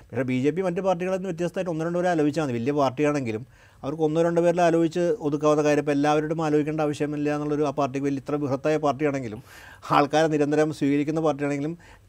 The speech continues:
തീരുമാനം കുറച്ച് സ്ഥലങ്ങൾ ഒതുക്കി നിർത്താൻ സാധിക്കുന്നുണ്ട്. പക്ഷെ അവർ ആലോചിച്ചിട്ടുണ്ടാവണം, ആലോചിക്കാതിരിക്കാൻ പറ്റുള്ളൂ. അത്ര ഒരു ദി-, ഒരു, ഏ, അധികാരത്തിലിരിക്കുന്ന പാർട്ടി, ദീർഘകാലം പ-, സംസ്ഥാന രാഷ്ട്രീയത്തിലൊക്കെ പ്രവർത്തിച്ചു വന്ന പാർട്ടിക്ക് ഇത്ര ഇന്റലിജൻസ് ഇല്ലാതിരിക്കില്ല. ഇതിൻ്റെ പ്രത്യാഘാതത്തെക്കുറിച്ച് അവർ ആലോചിക്കുന്നുണ്ടാവും. So,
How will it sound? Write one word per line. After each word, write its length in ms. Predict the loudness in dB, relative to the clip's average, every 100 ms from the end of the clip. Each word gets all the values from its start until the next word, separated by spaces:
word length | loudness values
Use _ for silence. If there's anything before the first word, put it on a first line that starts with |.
| -4
തീരുമാനം 460 | -2 -2 -2 -4
കുറച്ച് 260 | -4 -4 0
സ്ഥലങ്ങൾ 240 | 0 0 -2
ഒതുക്കി 260 | -2 -2
നിർത്താൻ 420 | 0 0 0 -4 -4 -4
സാധിക്കുന്നുണ്ട്. 640 | -2 -2 -2 -2 -2 -6 -10 -16 -20
പക്ഷെ 180 | _ 0
അവർ 140 | 4 8
ആലോചിച്ചിട്ടുണ്ടാവണം, 600 | 10 10 8 6 2 4
ആലോചിക്കാതിരിക്കാൻ 520 | 4 4 2 0 0
പറ്റുള്ളൂ. 260 | 0 -2 -6
അത്ര 200 | -8 -2 0
ഒരു 200 | 0 0 -2 -4
ദി-, 180 | -2 0
ഒരു, 180 | 0 0 -2 -10 -20 -4
ഏ, 140 | 0 2
അധികാരത്തിലിരിക്കുന്ന 720 | 2 2 0 -2 -4 -4 -2
പാർട്ടി, 260 | -2 -2 -4
ദീർഘകാലം 440 | -4 -2 -2 -2
പ-, 120 | -6
സംസ്ഥാന 380 | -8 -8 -6 -4 -4
രാഷ്ട്രീയത്തിലൊക്കെ 540 | -4 -6 -6 -6 -6
പ്രവർത്തിച്ചു 360 | -4 -4 -6 -6
വന്ന 120 | -4
പാർട്ടിക്ക് 360 | -4 -4 -6
ഇത്ര 180 | -8 -6
ഇന്റലിജൻസ് 420 | -6 -4 -6 -6
ഇല്ലാതിരിക്കില്ല. 520 | -4 -4 -4 -4 -6 -8 -14 -20 -20
ഇതിൻ്റെ 220 | -14 -4 -2
പ്രത്യാഘാതത്തെക്കുറിച്ച് 640 | 0 2 4 2 -2 0
അവർ 80 | 0
ആലോചിക്കുന്നുണ്ടാവും. 640 | 0 -2 -4 -6 -6 -8
So, 140 | -8